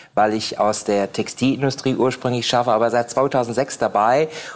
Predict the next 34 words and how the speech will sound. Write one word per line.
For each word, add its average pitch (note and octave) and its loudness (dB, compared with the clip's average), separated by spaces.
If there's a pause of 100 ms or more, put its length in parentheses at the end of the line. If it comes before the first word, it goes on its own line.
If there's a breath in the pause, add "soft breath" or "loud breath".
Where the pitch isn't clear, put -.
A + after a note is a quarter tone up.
und A2 -2
mittlerweile A#2 2
verantwortlich A#2 -2
für A2 2
ein G#2+ 0
Textilportfolio A2+ 0
von G2 0
sechzig A2 -6
Messen G#2+ 0
weltweit G2+ 0 (280 loud breath)
in A#2 0
unterschiedlichen C3+ 0
Segmenten. C3+ 0 (420 loud breath)
Und, C3 -2
äh, A#2+ 2
wir A#2 2
bilden C#3 2
bei A#2+ 4
der A#2 0
Messe A#2+ -2
Frankfurt, C#3 0
das A#2 -4
wissen - 0
wahrscheinlich B2+ 2
die A#2 0
wenigsten B2+ 0
gar A#2+ 2
nicht, B2 0
auch A2 2
die B2 -6
hier A#2 0
in G#2+ 0
Frankfurt - 0
wohnen, G2 0